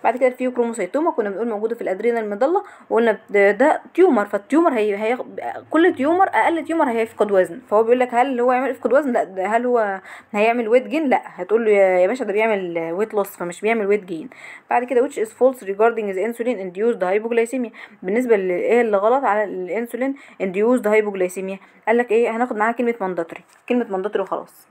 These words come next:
كلمه مانداتوري احنا حاولنا نفهمها ما فهمناش، يبقى ايه؟ مانداتوري. يبقى احنا ال-، ك-، السؤال دوت هناخد معاه كلمه مانداتوري. بعد كده زي typical features of chromocytoma include،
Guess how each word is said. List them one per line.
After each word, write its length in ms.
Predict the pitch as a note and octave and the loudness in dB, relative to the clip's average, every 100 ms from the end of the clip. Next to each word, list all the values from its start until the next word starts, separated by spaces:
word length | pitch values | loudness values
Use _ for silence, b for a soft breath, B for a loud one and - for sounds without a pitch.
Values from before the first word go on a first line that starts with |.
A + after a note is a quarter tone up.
| A#3+ A#3 | -10 -6
كلمه 160 | A#3 G#3 | -4 -4
مانداتوري 300 | E3+ E3+ A3 | -8 -10 -10
احنا 120 | G3+ | -4
حاولنا 220 | G3 G#3+ | -4 -4
نفهمها 260 | G#3 A#3+ A3+ | -6 -4 -4
ما 60 | |
فهمناش، 400 | - E3+ D#3 - | -6 -12 -12 -10
يبقى 160 | F3+ G3 | -2 2
ايه؟ 200 | B3 B3 | 2 0
مانداتوري. 600 | G#3 A3+ G#3 F3 D#3 E3+ B B B G3 | -2 0 0 -6 -6 -16 B B B -8
يبقى 160 | F#3+ | -4
احنا 140 | A3+ F#3+ | -4 -4
ال-، 340 | F3+ F#3 F3+ | -4 -4 -2
ك-، 60 | F#3+ | 0
السؤال 600 | F3+ F3+ F3 F3 F#3+ A#3 | 0 0 -4 -2 -2 0
دوت 180 | C#4+ B3+ | 0 0
هناخد 180 | B3 | -2
معاه 160 | G#3+ B3+ | -2 -2
كلمه 280 | B3+ C4 C#4 | -2 -2 -2
مانداتوري. 400 | G#3 E3 - - B B - | -4 -6 -12 -20 B B -2
بعد 140 | A#3 B3 | 0 2
كده 220 | C#4 C4+ | 0 2
زي 200 | A#3 C4 | 0 0
typical 320 | C4 C4+ B3+ | -4 -4 -4
features 360 | C4 C4+ A#3 F#3+ | -4 0 0 0
of 120 | B3 B3 B3+ B3 | -2 -2 -2 2
chromocytoma 760 | A#3 C4 B3+ B3+ G3 A#3+ B3+ G3+ | 2 2 0 -2 -2 -2 -2 -4
include، 420 | G3+ A3+ C4+ C4 | -4 -2 -2 -4